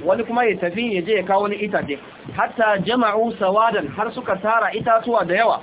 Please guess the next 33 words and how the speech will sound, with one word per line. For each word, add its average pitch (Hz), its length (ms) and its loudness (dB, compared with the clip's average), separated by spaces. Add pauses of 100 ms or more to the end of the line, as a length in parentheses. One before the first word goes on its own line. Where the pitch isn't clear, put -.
(440)
"Fa 170 240 0
ajjadu 202 500 0
naran." 214 360 2 (240)
Sai 214 80 -2
suka 208 180 -4
kunna 196 320 0
wuta. 147 340 0 (460)
"Wandajju 185 1040 0
ma 160 220 -2 (100)
kadhabu 165 420 -2
fi." 147 280 -2
Sai 233 100 -4
abinda 196 300 -2
suka 208 260 -2
sa 214 240 0
akan 208 240 0
wannan 190 140 0
wutan 202 340 0 (200)
ya 165 180 0
nuna, 135 340 0
suka 143 180 -2
yi 175 80 0
girki 190 280 -2
abinda 170 260 -4
suke 185 220 -8
so 175 220 -2
ya 156 120 -6
nuna. 120 180 -6 (800)
Wannan 220 400 0
shine 233 300 -2
misalin 190 560 0
kananan 202 340 -2
zunubai. 127 320 -6